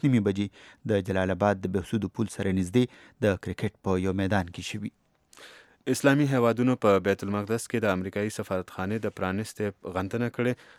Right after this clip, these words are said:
Speaker 2: او دا یې د امریکا او اسرائیل له لوري د اسلامي نړۍ پر ضد یوه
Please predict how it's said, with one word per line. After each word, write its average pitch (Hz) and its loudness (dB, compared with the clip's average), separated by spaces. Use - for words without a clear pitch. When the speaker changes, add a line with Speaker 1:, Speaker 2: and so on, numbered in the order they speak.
Speaker 2:
او 101 6
دا 110 0
یې 117 0
د 110 0
امریکا 95 0
او 113 4
اسرائیل 98 0
له 98 -4
لوري 110 -2
د 110 -6
اسلامي 95 -2
نړۍ 101 -2
پر 92 -4
ضد 95 -6
یوه 98 2